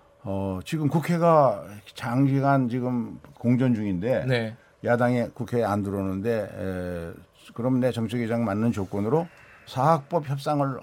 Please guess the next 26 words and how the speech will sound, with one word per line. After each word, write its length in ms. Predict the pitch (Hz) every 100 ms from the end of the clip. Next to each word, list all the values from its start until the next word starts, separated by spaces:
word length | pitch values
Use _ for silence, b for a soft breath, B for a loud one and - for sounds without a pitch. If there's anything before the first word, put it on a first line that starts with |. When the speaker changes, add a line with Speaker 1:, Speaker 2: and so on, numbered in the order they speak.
| -
Speaker 1:
하게 200 | 123 113
해달라. 420 | 85 76 69 -
Speaker 2:
네. 340 | 123 120 107 107 b b -
Speaker 1:
그래서 340 | 117 120 143
제가 300 | 131 123 123
그때 240 | - 104 113
사학법 460 | - 104 - 107
협상 340 | 104 - 110 98
책임을 360 | 117 107 107
맡아서 640 | 101 87 - 90 - 147 175
전재희 800 | - 110 110 117 117 127 127 120
이, 300 | 73 101 104
그 80 | 95
당시 360 | 98 104 110 127
한국당의, 760 | 113 104 101 107 107 107 95 b b b b b - - _
그때는 280 | 120 110 113
한나라당인가요? 760 | 156 147 120 101 92 80 143
Speaker 2:
네. 60 | 214
Speaker 1:
한나라당의 560 | 123 104 101 101 101
정책위 440 | 92 98 87 101 98
의장과 1040 | 92 90 90 87 87 85 92 104 92 76
야, 200 | 71 78
일 160 | 98 95
차 400 | - 90 85 76
협상을 420 | 92 90 90 90 85
했고 440 | 73 - 87 -